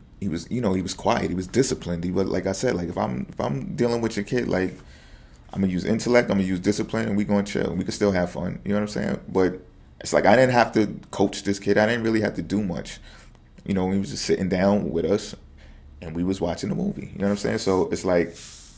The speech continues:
she's back here, I'm next, like, laying in between her legs, and the kid is in front of us, head facing the T V, right? So we're kinda, like, playing around in the background, you know,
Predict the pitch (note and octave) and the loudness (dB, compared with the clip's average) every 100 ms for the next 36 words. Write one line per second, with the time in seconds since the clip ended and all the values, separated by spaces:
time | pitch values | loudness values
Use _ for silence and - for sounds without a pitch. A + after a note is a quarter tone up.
0 | - - - - G2+ A#2 A#2 G2+ G2 - | -20 -20 -14 -4 0 2 6 8 8 4
1 | G#2+ F2+ F2+ - - - - - - - | 4 4 2 -4 -18 -20 -20 -20 -20 -4
2 | F2+ F#2+ F#2+ - - - - - - F#2+ | 2 2 2 -4 -10 -20 -20 -16 -2 2
3 | F#2 - - F2 E2 - G2 F#2 F2+ F2+ | 2 0 -2 0 0 -2 -2 0 -2 -2
4 | F2 F2 F2+ F2 F2+ F2 E2 - - - | -4 -4 -2 0 0 0 -2 -6 -16 -20
5 | - - - F#2 F2 E2 - G#2 F#2 E2+ | -20 -10 -2 0 0 -2 2 4 4 0
6 | F2 - F2 E2 D#2+ C2 - - - - | -2 0 0 0 -2 -4 -8 -16 -20 -20
7 | - - E2 - - D2 - - - C#2+ | -12 -4 -4 -4 -8 -8 -10 -10 -10 -10
8 | - - - - D2+ E2+ - - D2 D2+ | -10 -14 -16 -12 -10 -10 -10 -10 -8 -10
9 | - - - - F2+ - F#2 D#2 C#2+ - | -16 -20 -20 -2 0 2 2 0 -4 -2
10 | E2+ D2+ - F2+ E2 A#1 - - E2+ - | -2 -2 0 2 2 -2 -6 -4 -4 -4
11 | A#1+ A#1+ - D2+ - - | -8 -10 -10 -8 -8 -8